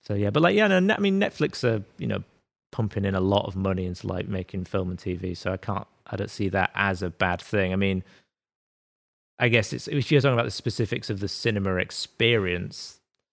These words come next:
but, I mean, there's a difference between, like, film, you know, film as, like, a, a, an art form, which is the t-, two hour, hour and thirty minute piece of storytelling.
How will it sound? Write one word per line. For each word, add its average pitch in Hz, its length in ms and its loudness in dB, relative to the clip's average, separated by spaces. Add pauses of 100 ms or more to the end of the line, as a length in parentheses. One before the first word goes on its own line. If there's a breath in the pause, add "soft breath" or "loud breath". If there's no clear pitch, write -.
(480)
but, - 80 -8
I - 40 -6
mean, 92 220 -4
there's 92 160 -4
a 95 40 -4
difference - 380 -4
between, 92 280 -6
like, 87 140 -6
film, 87 560 -2
you 113 60 -4
know, 95 120 0
film 107 380 2
as, 95 120 -4
like, 90 220 -2
a, - 140 -8
a, - 140 -6 (200)
an 104 120 0
art 113 260 6
form, 87 340 0
which 87 240 -6
is 87 180 -8
the 87 260 -2 (340)
t-, - 80 -10 (120)
two 95 240 -2
hour, 87 400 0 (340)
hour 87 200 -2
and 87 80 -6
thirty - 240 -2
minute 87 300 -4
piece - 180 -10
of - 80 -16
storytelling. 87 720 -2